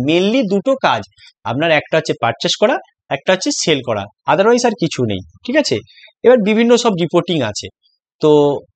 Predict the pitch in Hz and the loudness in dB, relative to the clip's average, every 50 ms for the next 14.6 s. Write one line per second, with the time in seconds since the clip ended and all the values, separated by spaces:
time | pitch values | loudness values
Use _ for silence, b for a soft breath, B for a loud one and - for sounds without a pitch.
0 | _ _ _ _ _ _ _ _ 180 196 202 233 233 226 220 226 240 233 185 190 | _ _ _ _ _ _ _ _ -4 -2 0 2 2 2 2 2 2 2 2 2
1 | 185 - 214 214 226 - 233 233 196 165 170 175 175 - 220 220 - - 214 202 | 0 0 -2 -4 -4 -2 -2 -2 0 0 0 0 0 -2 -2 -2 0 -2 -2 -2
2 | 202 - - 240 254 254 - _ _ _ _ - 226 262 254 - 185 139 135 B | -2 -2 -2 0 -2 -2 -4 _ _ _ _ 0 0 2 2 2 0 0 -2 B
3 | B B _ _ _ _ - 160 160 147 147 180 180 208 214 185 175 151 139 135 | B B _ _ _ _ -4 -2 -2 2 2 2 2 2 0 -2 -4 -8 -6 -4
4 | 165 185 185 190 185 185 185 175 170 165 165 160 156 156 156 156 - _ _ _ | -2 -2 -2 -2 -2 2 2 2 4 4 2 2 2 0 -2 -4 -6 _ _ _
5 | _ _ 175 196 202 - 220 208 - - 214 - 226 226 240 - _ _ _ _ | _ _ 0 0 2 2 0 0 2 0 0 2 0 0 0 -4 _ _ _ _
6 | _ _ 180 180 170 156 180 185 190 214 208 214 214 208 208 208 208 202 - - | _ _ -2 0 0 0 0 2 2 4 4 4 2 2 2 2 2 2 2 0
7 | 214 240 240 190 175 175 185 190 185 196 196 180 170 196 190 196 190 - - 185 | 0 0 0 -2 -6 -4 -4 -4 0 0 -2 0 0 0 0 0 -2 0 -2 0
8 | 185 196 190 190 - 190 185 185 185 185 190 180 170 175 170 196 185 185 175 - | 0 0 -2 0 0 0 0 2 0 -2 -2 -2 -2 -2 -2 -2 -4 -4 -4 -4
9 | 185 170 170 170 160 156 156 180 226 - - _ _ _ _ _ _ _ _ _ | -4 -2 -2 -2 -4 -4 -4 -4 -6 -6 -8 _ _ _ _ _ _ _ _ _
10 | _ _ _ _ _ _ _ _ _ _ _ _ _ _ _ _ _ - 180 208 | _ _ _ _ _ _ _ _ _ _ _ _ _ _ _ _ _ 0 2 2
11 | 185 165 185 185 196 202 190 - 180 175 175 190 196 180 165 160 170 180 170 143 | 2 0 2 2 2 0 0 0 -2 0 0 2 0 0 0 -2 -2 -4 -4 -4
12 | 160 165 170 165 - 175 165 170 170 160 156 156 185 226 226 - - 160 156 - | -2 -4 -4 -2 -2 0 2 4 2 2 2 -2 -4 -4 -4 -4 -4 -4 -2 -2
13 | 165 - 165 160 160 160 - - 170 156 160 151 - - 202 240 - _ _ _ | -4 -6 -6 -6 -6 -6 -6 -8 -8 -8 -8 -8 -6 -8 -8 -8 -10 _ _ _
14 | _ _ - _ _ _ 208 226 220 - - 117 | _ _ -20 _ _ _ -6 -4 -4 -4 -4 -8